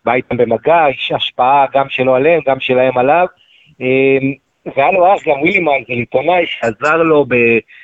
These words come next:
ופה אנחנו מדברים על, גם על הקשר של תקשורת ספורט, אה, על,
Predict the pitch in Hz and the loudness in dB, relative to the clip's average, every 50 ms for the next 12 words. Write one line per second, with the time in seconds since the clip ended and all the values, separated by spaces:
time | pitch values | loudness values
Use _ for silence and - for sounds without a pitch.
0 | - - - - - 104 107 - 131 135 127 123 131 131 123 135 143 135 135 127 | -20 -20 -20 -12 -10 -8 -4 0 0 0 0 0 0 0 0 0 0 0 0 -2
1 | 120 120 135 135 135 131 123 - - 143 131 - 147 139 - - 113 104 - 110 | -2 -2 -2 -2 0 0 -2 -2 -2 -4 -2 -2 -2 -2 -2 -4 -4 -6 -6 -8
2 | - - - - 165 190 202 - - - - 123 113 113 120 - _ _ - - | -6 -4 -2 -2 0 0 0 -2 -6 -4 -2 0 2 2 0 -2 _ _ -20 -20
3 | - - - - _ _ _ 117 113 110 110 110 107 110 110 110 117 - _ _ | -20 -20 -20 -20 _ _ _ -2 0 2 2 2 2 2 2 2 0 -2 _ _
4 | _ - 123 120 | _ -8 -6 -6